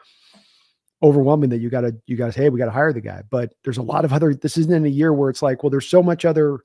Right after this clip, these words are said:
less options out there that this is how we get to this creative option is because everything out there is so lean,"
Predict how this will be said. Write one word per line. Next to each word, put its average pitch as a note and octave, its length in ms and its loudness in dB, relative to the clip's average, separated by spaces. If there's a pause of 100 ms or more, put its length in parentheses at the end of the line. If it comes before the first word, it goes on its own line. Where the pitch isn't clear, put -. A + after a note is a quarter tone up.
(640)
less D3 340 -2 (100)
options D3 460 -4
out C#3+ 260 -2
there B2 200 -4
that A#2+ 180 -10
this D3 160 -6
is C#3 80 -8
how C#3+ 140 -2
we C3 80 0
get C#3 180 -2
to C#3+ 60 -12
this B2+ 160 -6
creative A#2+ 420 -6
option B2 400 -6
is B2 120 -8
because A#2 280 -10
everything C3+ 340 -2
out C3 180 -6
there B2 180 -2
is A#2 120 -6
so A#2+ 340 -4 (360)
lean," B2+ 540 -2